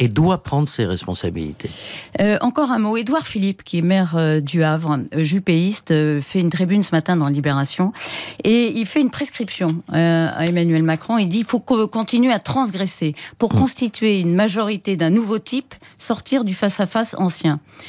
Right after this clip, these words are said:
Speaker 2: Vous êtes d'accord ? Il ne doit faire aucune concession, euh, au parti pour les législatives ?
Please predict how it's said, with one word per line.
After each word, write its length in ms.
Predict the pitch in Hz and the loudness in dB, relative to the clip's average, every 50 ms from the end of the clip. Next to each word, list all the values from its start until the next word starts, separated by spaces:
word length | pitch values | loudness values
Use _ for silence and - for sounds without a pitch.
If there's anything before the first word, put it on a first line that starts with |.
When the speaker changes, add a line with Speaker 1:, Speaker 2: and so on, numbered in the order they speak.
| - - - - | -20 -20 -4 -2
Speaker 2:
Vous 160 | 196 208 254 | 2 2 2
êtes 100 | 285 226 | 2 2
d'accord ? 460 | 208 226 220 - 214 196 196 220 247 | 0 -2 -2 -2 -2 -2 -2 -2 -2
Il 60 | 233 196 | -2 -2
ne 40 | 180 202 | -2 -2
doit 80 | 202 | -2
faire 240 | 190 - 214 202 - - | -2 -2 -4 -4 -2 -2
aucune 320 | 277 262 - - 294 294 - | -4 -2 2 2 0 2 0
concession, 600 | - 226 214 - 220 208 - - - 220 226 214 | -2 -6 -6 -4 -6 -6 -4 -4 -2 -2 0 2
euh, 100 | 190 180 | 2 2
au 80 | 180 165 | 0 0
parti 360 | - 175 - - - 214 226 | 0 -2 -4 -4 -6 -8 -4
pour 180 | - 208 190 | 0 0 2
les 120 | 185 175 175 | 4 4 4
législatives ? 760 | 175 175 160 165 165 - - 160 160 - - 170 170 185 | 2 2 0 0 -4 -2 -2 -2 -2 -2 -2 -4 -4 -4